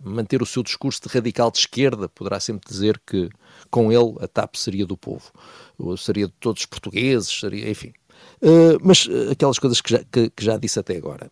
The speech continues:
Eh, eh, eh, mas agora convém, eh, que o homem que controla a máquina do P S, eh, não se iluda. Eh, é verdade que agora começa uma nova vida, mas esta passagem, eh, pelo governo de maioria absoluta do partido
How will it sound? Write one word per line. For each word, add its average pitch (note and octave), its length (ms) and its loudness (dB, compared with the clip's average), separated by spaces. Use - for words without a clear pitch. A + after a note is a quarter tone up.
Eh, E3+ 80 -4
eh, B2+ 1000 -2
eh, - 60 -16
mas D3+ 200 0
agora D#3+ 240 4
convém, D3 760 4
eh, F#2 300 -6
que - 120 -4
o A#2 100 2
homem A#2+ 340 6
que - 120 -16
controla G2 640 -2
a G2+ 80 -6
máquina G#2 600 -8
do A2+ 100 -10
P G#2 260 -6
S, - 260 -8
eh, C3+ 40 -4
não B2+ 140 -2
se - 140 -6
iluda. G#2 360 -6
Eh, E2+ 320 -6
é G#2 40 -4
verdade A2 360 -4
que G#2+ 100 -8
agora G2+ 280 -2
começa G#2 320 -8
uma G2+ 120 -6
nova G#2+ 240 -2
vida, A#2 380 -4
mas G#2+ 180 -4
esta - 220 -6
passagem, F#2 640 -6
eh, F#2 320 -10
pelo A2+ 140 -8
governo G2+ 320 -2
de F#2+ 60 -10
maioria G#2 300 0
absoluta G2 520 -6
do G#2+ 440 -12
partido G2 460 -6